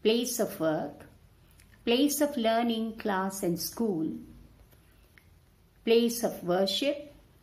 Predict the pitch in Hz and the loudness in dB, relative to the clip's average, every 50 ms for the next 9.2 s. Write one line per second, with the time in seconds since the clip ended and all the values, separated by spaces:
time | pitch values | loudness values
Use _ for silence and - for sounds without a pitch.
0 | _ - 185 170 170 165 165 170 190 180 180 185 185 180 185 - - - - - | _ -2 0 0 0 -2 -2 0 2 4 4 4 4 0 -2 -6 -8 -10 -12 -8
1 | - 165 165 160 165 165 - - - 151 156 165 160 - 127 113 - - - - | -4 -2 -2 -2 -4 -8 -14 -12 -8 -4 -2 -2 0 -2 -2 -6 -6 -10 -16 -20
2 | - - - - - - _ _ - 208 285 294 294 - 339 302 - - 208 208 | -20 -20 -20 -20 -20 -20 _ _ -2 0 0 2 2 0 0 0 0 0 0 2
3 | 208 208 214 214 190 165 165 160 160 - - 196 196 190 202 220 240 233 - - | 2 2 2 2 2 0 0 -2 -2 0 2 4 6 6 4 2 0 -4 -8 -12
4 | - - - - - 202 208 220 226 254 285 294 254 277 208 185 190 190 - 240 | -16 -18 -18 -10 -4 -2 0 2 2 2 2 4 4 2 0 0 -2 -4 -4 -6
5 | 247 214 170 180 175 - 190 190 220 262 - - - - - - - _ - - | -4 -4 -4 -4 -2 0 0 0 0 0 -2 -8 -14 -20 -20 -20 -20 _ -20 -10
6 | - 180 165 143 123 123 - - - - - - - _ - - - - _ _ | -6 -2 -2 -2 -2 -4 -10 -16 -20 -20 -20 -20 -20 _ -20 -20 -20 -20 _ _
7 | _ _ - _ - - - - - - 262 247 254 262 254 233 240 - 233 226 | _ _ -20 _ -20 -20 -16 -14 -8 -6 -4 -2 0 -2 -2 -4 -2 0 2 2
8 | 220 220 - 269 247 247 240 233 180 175 190 185 190 202 180 175 170 160 147 - | 2 2 0 -2 -2 -2 -4 -2 0 2 2 2 2 2 0 2 2 2 0 0
9 | 139 107 - | -2 -6 -6